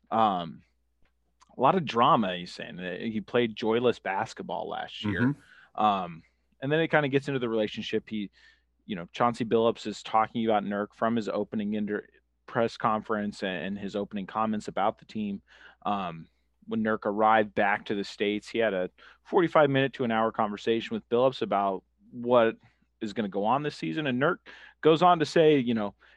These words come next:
Speaker 1: being paired up with Chauncey Billups is the best thing since Damian Lillard came into his life, which that's pretty high praise for when you consider where Nurkic was
Speaker 2: Indeed.
Speaker 1: when he came to the Blazers. Um,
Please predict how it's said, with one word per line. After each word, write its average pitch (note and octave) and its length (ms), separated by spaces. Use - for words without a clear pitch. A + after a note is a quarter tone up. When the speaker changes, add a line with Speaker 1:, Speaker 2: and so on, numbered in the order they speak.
Speaker 1:
being F#3 280
paired D#3+ 300
up C#3 220
with C3 120
Chauncey B2 320
Billups D3 420
is A#2+ 300
the C3 80
best C#3 420
thing B2+ 280
since A#2 340
Damian A#2 360
Lillard A2 360
came G#2 240
into G2+ 240
his F2 160
life, G2+ 340
which A2+ 100
that's - 160
pretty G#3 240
high D#3 220
praise C#3 500
for G#2 260
when B2 180
you A2+ 80
consider B2 400
where A2+ 180
Nurkic A2 640
was G2 580
Speaker 2:
Indeed. F#2 300
Speaker 1:
when C#3+ 140
he B2 160
came C3 420
to A2+ 80
the F#2+ 100
Blazers. F2+ 720
Um, F#2+ 500